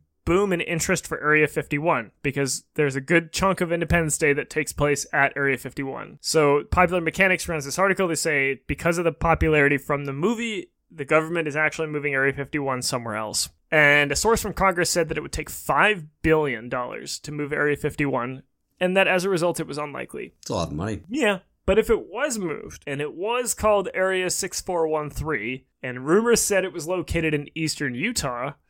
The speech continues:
Speaker 1: it would be a really nice match for the stories that we hear about Skinwalker Ranch, and the timing would actually match up, like, pretty perfectly, because if you think that, if Popular Mechanics thinks that they're moving in nineteen ninety-seven,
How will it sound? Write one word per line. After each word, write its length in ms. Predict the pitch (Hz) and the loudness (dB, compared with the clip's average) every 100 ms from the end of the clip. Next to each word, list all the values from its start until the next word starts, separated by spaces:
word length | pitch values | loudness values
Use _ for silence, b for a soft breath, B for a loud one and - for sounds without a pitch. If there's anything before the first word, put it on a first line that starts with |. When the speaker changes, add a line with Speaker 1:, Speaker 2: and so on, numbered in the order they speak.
| _ _ _ | _ _ _
Speaker 1:
it 100 | 175 | 6
would 220 | 185 175 | 8 6
be 100 | 180 | 2
a 60 | 180 | -2
really 520 | 151 147 208 240 233 | -2 2 2 2 0
nice 280 | 202 190 - | 2 0 0
match 260 | 170 170 | 2 0
for 80 | - | 0
the 100 | 165 | -2
stories 300 | 151 160 151 | 0 4 4
that 100 | 147 | 2
we 100 | 143 | -2
hear 100 | 135 | 0
about 180 | 139 139 | 2 2
Skinwalker 520 | - 151 139 127 147 | 2 0 0 -2 -2
Ranch, 340 | 135 117 - - | -2 -2 -4 -10
and 80 | 147 | -6
the 80 | |
timing 380 | 131 160 156 165 | -2 2 2 0
would 160 | 156 156 | 2 4
actually 320 | 135 131 151 | 2 0 -4
match 340 | 139 131 131 | -2 -4 -4
up, 240 | 143 131 - _ _ _ _ | -6 -6 -10 _ _ _ _
like, 320 | 143 120 - _ _ _ - | 0 0 -4 _ _ _ -2
pretty 560 | 202 247 254 262 247 | 4 6 8 6 4
perfectly, 480 | 233 208 185 156 139 | 4 4 2 -2 -4
because 260 | 127 147 160 | -4 -2 -4
if 80 | 160 | -4
you 100 | 180 | -2
think 300 | 202 185 - | 0 0 2
that, 300 | 185 156 - b b - | 2 2 -2 b b -10
if 100 | 160 | 2
Popular 400 | 208 214 233 196 | 4 4 2 0
Mechanics 480 | 185 - 175 190 - | -2 -2 0 0 -2
thinks 220 | 185 160 | -6 -4
that 160 | 165 | -4
they're 100 | 160 | 0
moving 300 | 151 156 156 | 0 0 0
in 80 | 156 | -2
nineteen 280 | 147 143 160 | -2 -2 -2
ninety-seven, 640 | 151 143 127 147 147 196 | -4 -2 -2 -2 -2 -4